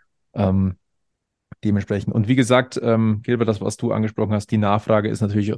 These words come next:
ordentlich gestiegen. Das muss auch erstmal produziert werden. Deswegen so ein bisschen eine Karenzzeit jetzt noch, halte ich ehrlich gesagt auch für sinnvoll.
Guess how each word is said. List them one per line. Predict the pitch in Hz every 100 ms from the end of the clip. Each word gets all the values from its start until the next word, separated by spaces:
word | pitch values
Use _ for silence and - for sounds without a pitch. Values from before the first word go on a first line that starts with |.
| -
ordentlich | 107 107 104
gestiegen. | 113 - 110 113
Das | 101 -
muss | 113 -
auch | - -
erstmal | - 110 101
produziert | - 101 - 113 104
werden. | 101 101 95
Deswegen | 101 - 107 98
so | 104
ein | 101
bisschen | 107 107
eine | 104
Karenzzeit | - 101 104 - - 98
jetzt | 95 -
noch, | 104 92 - _ - - - - - - _ _ _ _ _ _ _
halte | - 131 120
ich | 113
ehrlich | 117
gesagt | 113 110
auch | 104
für | -
sinnvoll. | 101 101 92 85